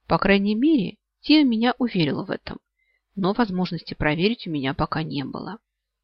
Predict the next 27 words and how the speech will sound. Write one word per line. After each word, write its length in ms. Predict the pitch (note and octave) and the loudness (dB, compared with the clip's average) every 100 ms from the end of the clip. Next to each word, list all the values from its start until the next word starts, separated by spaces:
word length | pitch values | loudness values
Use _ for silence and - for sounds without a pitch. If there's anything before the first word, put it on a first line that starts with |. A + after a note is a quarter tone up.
| _ | _
Итак, 480 | E3 - A#3+ - - _ _ _ _ _ - | -4 2 0 0 -10 _ _ _ _ _ -8
два 260 | D#3 D#3+ | -2 -2
кольца. 580 | - G3 G3+ - - - _ _ _ _ - | 0 -2 -4 -8 -10 -10 _ _ _ _ -4
И 80 | |
какое 420 | - A3 - B3+ F#3+ | -2 -2 0 0 0
выбрать? 520 | D#3 E3 F3 - - _ _ _ _ _ | -4 -2 -4 -6 -20 _ _ _ _ _
Леди 280 | A3 C4+ C4 | 2 4 4
Вит 320 | C4+ E4 - _ | 4 4 0 _
выслушает 600 | G#3 B3 - B3+ B3 A#3 | 0 0 0 -4 -4 -4
меня 280 | A3 G#3+ G#3 | -2 0 0
в 100 | G3 | -2
любое 380 | F3+ E3+ E3+ F3+ | -4 0 0 2
время 280 | E3 D#3 D#3+ | 2 2 -2
суток, 540 | - - - - - - _ _ _ - | -4 -10 -10 -10 -12 -16 _ _ _ 0
без 160 | E3 | 0
лишних 440 | D#3 C#3+ - E3+ - | 2 -4 -4 -10 -8
слов 420 | - A3+ - _ - | 0 0 -2 _ -2
и 120 | E3 | -2
возражений. 800 | E3+ E3 D#3+ - C#3+ - - G#3+ _ _ _ _ | -2 -2 -2 -4 -6 -8 -14 -16 _ _ _ _
Себастьян? 720 | - - D#3+ - - D#3 F3+ B3+ _ _ _ _ _ _ F3 | -12 -8 -6 -8 -6 -4 -2 -6 _ _ _ _ _ _ -4
Хм, 240 | D#3 - _ _ _ _ | -4 -4 _ _ _ _
он 160 | A3+ C#4+ | 2 4
тоже 300 | D#4+ D4 A#3+ | 2 2 0
выслушает. 720 | F3+ - F3+ - - - - _ _ _ _ - | 0 -6 -12 -10 -10 -12 -20 _ _ _ _ 2
Вот 220 | A3+ _ | 2 _
только 320 | C4 B3+ B3 | 2 4 2
попутно 640 | - A#3+ - D#4 - D#3 | 2 0 0 -4 -2 -4